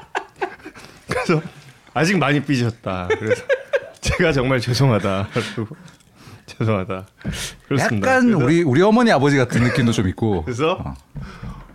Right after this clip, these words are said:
Speaker 1: 목동 출마 안 해요. 아니지, 그거 아니지. 전 지금
Speaker 2: 그렇죠.
Speaker 1: 다
Speaker 2: 정우영 씨 야구 해봤어요. 내일 몇 번 나온다?
Speaker 1: 아, 네. 그런 거 안 하실 것 같아. 그런 거 안 하세요.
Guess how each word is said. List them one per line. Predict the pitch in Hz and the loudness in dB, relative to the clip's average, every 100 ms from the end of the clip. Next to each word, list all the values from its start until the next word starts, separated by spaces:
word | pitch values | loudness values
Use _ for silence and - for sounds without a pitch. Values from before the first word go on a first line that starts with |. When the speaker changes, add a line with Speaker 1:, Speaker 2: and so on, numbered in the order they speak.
| _ _ | _ _
Speaker 1:
목동 | 127 - 240 | -6 0 0
출마 | - 285 214 120 | 2 2 2 0
안 | 175 | 2
해요. | 247 - 143 - - - | 2 0 -4 -4 -6 -4
아니지, | 120 214 349 339 330 285 233 269 240 | 2 4 4 2 2 2 2 2 2
그거 | 139 180 180 | 2 0 2
아니지. | 104 123 107 104 101 110 101 170 | 0 0 -2 -2 -2 -2 -4 -4
전 | 160 107 - | -4 -4 -8
지금 | - 113 98 | -6 -4 -4
Speaker 2:
그렇죠. | 101 110 90 | -6 -8 -2
Speaker 1:
다 | |
Speaker 2:
정우영 | 117 165 190 185 | 2 4 4 4
씨 | 180 | 4
야구 | 147 127 165 | 4 4 4
해봤어요. | 165 175 160 139 | 4 2 2 4
내일 | 135 | 4
몇 | 123 | 4
번 | 120 151 | 4 4
나온다? | 135 113 143 - | 4 4 2 0
Speaker 1:
아, | - 113 | -6 -2
네. | 147 - - - - - - - - - - - | 0 -2 -8 -12 -14 -20 -20 -16 -6 -6 -6 -2
그런 | 165 285 | 0 2
거 | 147 | 2
안 | 139 | 2
하실 | 165 139 | 0 0
것 | 107 - | -4 -4
같아. | 92 - - | -10 -12 -4
그런 | 147 | -2
거 | 120 | 0
안 | 95 | -2
하세요. | 92 92 | -4 -8